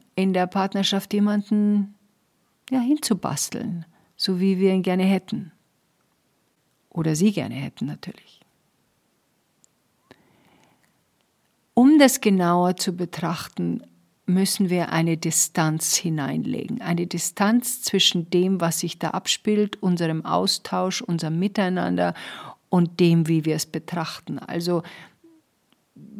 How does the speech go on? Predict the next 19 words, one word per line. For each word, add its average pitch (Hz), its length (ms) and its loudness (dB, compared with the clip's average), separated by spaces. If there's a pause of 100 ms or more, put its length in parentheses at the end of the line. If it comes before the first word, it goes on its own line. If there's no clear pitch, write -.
wir 185 200 4
gehen 190 320 6
in 190 160 2
eine 175 220 0
Beobachterposition. 165 1300 0
Wir 160 100 -4
stellen 165 280 -2
uns 165 140 -6
vor, 220 600 4
wir 170 380 -2
würden 160 300 -2
uns 160 260 -6
selbst 190 440 -2
in 175 160 -2
dieser 156 240 -4
Partnerschaft, 180 840 -4
egal - 280 -10
jetzt 156 240 -8
ob - 80 -12